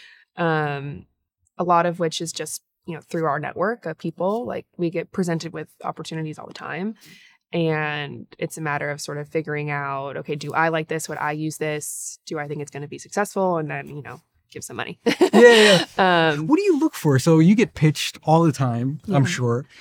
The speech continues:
Speaker 1: Mm-hmm.
Speaker 2: Like, what do you, what's most important to you? Is it the idea? If it aligns with your brand? Is it the founder? Is it a, is it a gut feeling? You know, what,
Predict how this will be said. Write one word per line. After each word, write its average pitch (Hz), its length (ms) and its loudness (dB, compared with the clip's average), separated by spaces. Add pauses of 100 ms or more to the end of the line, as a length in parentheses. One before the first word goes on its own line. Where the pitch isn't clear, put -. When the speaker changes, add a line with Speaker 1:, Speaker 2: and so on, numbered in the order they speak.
(160)
Speaker 1:
Mm-hmm. 214 200 -16
Speaker 2:
Like, 185 140 4
what 165 300 4
do 247 40 6
you, 233 440 4
what's 180 340 -2
most 226 240 2
important 190 340 0
to 151 80 0
you? 135 100 4
Is 123 100 0
it 120 120 -10
the 123 100 -2
idea? 196 760 2
If 131 240 -2
it 127 140 -4
aligns 135 340 2
with 131 160 0
your 131 140 4
brand? 170 440 2
Is 123 120 0
it 113 80 -4
the 120 80 -4
founder? 151 580 2
Is 135 80 2
it 127 100 -2
a, - 40 -12 (280)
is 120 220 -6
it 127 80 0
a 120 40 0
gut 139 280 -4
feeling? 185 400 0
You 160 80 6
know, 147 140 2
what, 156 240 0